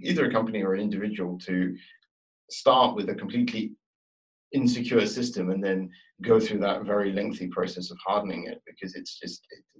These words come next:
it's so hard to do, so difficult. So they, there were lots of things like this, and then the issues, uh, as Simon mentioned, with the, the randomization. So that's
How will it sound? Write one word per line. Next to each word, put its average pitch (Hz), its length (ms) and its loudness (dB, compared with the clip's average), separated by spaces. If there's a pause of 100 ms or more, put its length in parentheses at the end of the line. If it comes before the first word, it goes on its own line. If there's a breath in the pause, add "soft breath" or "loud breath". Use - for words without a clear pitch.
(160)
it's 92 220 -16
so 110 180 4
hard 101 200 -4 (180)
to - 120 -4
do, - 100 -6
so - 160 -10
difficult. - 480 -6 (1900 loud breath)
So 123 180 8
they, 117 300 8
there 120 200 8
were 123 240 4
lots 139 220 6
of 135 100 -4
things 113 240 0
like 107 140 0
this, 110 180 2
and 101 100 -2
then 104 100 0
the 104 120 -2
issues, 101 280 -4
uh, 90 180 0
as 92 120 -6
Simon 95 240 -2
mentioned, 98 360 -10
with 92 180 -12
the, 90 220 -2
the 90 100 -12
randomization. 92 800 -2 (460 soft breath)
So 120 220 8
that's 117 400 6